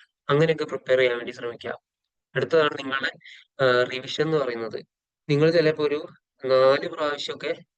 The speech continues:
റിവിഷൻ ചെയ്താലും എന്താണ് ഇത്രയും വാസ്റ്റ് ആയിട്ട് പഠിക്കുന്നതുകൊണ്ട് നിങ്ങൾക്ക് പല കാര്യങ്ങളും എക്സാമിന്റെ തൊട്ട് മുന്നേ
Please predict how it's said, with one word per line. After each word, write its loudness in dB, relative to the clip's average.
റിവിഷൻ 0
ചെയ്താലും -2
എന്താണ് 2
ഇത്രയും -2
വാസ്റ്റ് -2
ആയിട്ട് -6
പഠിക്കുന്നതുകൊണ്ട് -4
നിങ്ങൾക്ക് -10
പല 0
കാര്യങ്ങളും -2
എക്സാമിന്റെ -2
തൊട്ട് -6
മുന്നേ -2